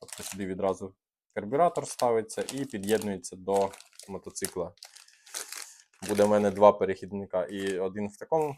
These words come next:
варіанті, і ось в такому. Так, що тут у нас? Останній товар. А, до речі, <laughs> от на початку відео я, напевно, його розпаковував,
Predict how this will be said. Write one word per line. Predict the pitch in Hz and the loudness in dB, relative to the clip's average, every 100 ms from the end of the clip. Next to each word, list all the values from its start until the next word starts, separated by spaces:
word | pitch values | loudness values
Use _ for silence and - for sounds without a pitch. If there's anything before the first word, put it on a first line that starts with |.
| _ | _
варіанті, | 117 113 110 110 - | -2 0 0 -2 -10
і | 92 95 101 101 - - | -18 -12 -10 -12 -18 -18
ось | 95 | -16
в | - | -8
такому. | 92 - 90 87 - _ - - - - - - | -6 -2 -2 -2 -10 _ -20 -18 -14 -12 -12 2
Так, | 117 110 82 - - - - - - | 8 10 10 4 -10 -14 -12 -8 -6
що | - 123 | 0 2
тут | 113 98 - | 2 0 2
у | |
нас? | 110 120 - - - - - - - - - _ _ _ - | 4 4 2 -6 -12 -14 -16 -20 -20 -18 -20 _ _ _ -14
Останній | - - 117 117 107 104 | -4 6 6 6 2 -2
товар. | - 110 139 160 147 _ _ _ _ _ _ _ _ _ - - _ _ | 0 8 8 8 4 _ _ _ _ _ _ _ _ _ -20 -20 _ _
А, | - 135 110 | 0 4 4
до | 98 | 4
речі, | 107 117 113 - 123 139 - | 6 6 6 0 -10 -12 -16
<laughs> | _ - - | _ -20 -2
от | 104 92 - _ _ _ | -2 -2 -8 _ _ _
на | 110 | -8
початку | 101 120 - 120 117 - | -4 -4 6 6 6 2
відео | 113 120 107 | -4 2 4
я, | 101 | 4
напевно, | 98 92 95 98 | 2 -2 -2 -2
його | 101 | -2
розпаковував, | 95 - 104 147 165 131 104 | -2 -4 -2 2 4 4 2